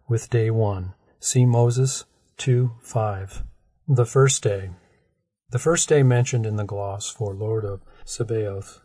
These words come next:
that is, in the creator of the first day, the beginning and the end, has a clear reference in Genesis one five and the first day, Yom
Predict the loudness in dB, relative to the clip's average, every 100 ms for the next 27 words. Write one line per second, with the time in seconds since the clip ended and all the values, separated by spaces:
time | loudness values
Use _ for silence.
0 | _ -2 0 0 -2 -4 -4 -4 -6 -8
1 | -6 -4 -2 -4 -6 -10 -10 -8 -8 -6
2 | -6 -6 -10 -16 _ -8 -6 -4 -2 -2
3 | -2 -4 -4 -6 -8 -12 _ _ _ _
4 | -4 -4 -4 -4 -4 -2 -2 -2 -4 -6
5 | -6 -6 -4 -4 -4 -6 -4 -2 -2 -4
6 | -6 -8 -12 -16 _ _ -8 -6 -6 -4
7 | -2 -2 -4 -4 -6 -10 _ _ -8 -6
8 | -4 -4